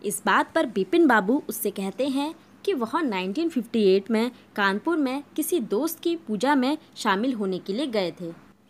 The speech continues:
इसके बाद बिपिन बाबू उस आदमी से कहता है कि वो कोई गलती कर रहा है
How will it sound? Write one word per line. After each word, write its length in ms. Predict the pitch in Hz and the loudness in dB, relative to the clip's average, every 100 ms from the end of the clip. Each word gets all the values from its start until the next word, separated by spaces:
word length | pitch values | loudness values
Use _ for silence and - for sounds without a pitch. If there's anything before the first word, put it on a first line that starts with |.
| - | -16
इसके 260 | 220 214 | -12 -8
बाद 300 | 180 190 254 285 - | -4 -2 -2 -4 -8
बिपिन 320 | 190 311 330 | -6 -4 0
बाबू 340 | 233 208 294 - | 0 0 -4 -4
उस 140 | 359 - | -8 0
आदमी 280 | 190 185 285 | 0 2 0
से 140 | 339 | -2
कहता 320 | 330 208 185 254 | -4 -8 -6 -6
है 240 | 247 269 - _ | -6 -10 -12 _
कि 120 | 403 381 | -10 -6
वो 140 | 294 330 | -4 -4
कोई 160 | 359 | -2
गलती 360 | 285 185 185 311 | -4 -4 -4 -4
कर 180 | 269 233 | 0 0
रहा 240 | 202 185 | -2 -4
है 220 | 180 160 | -8 -10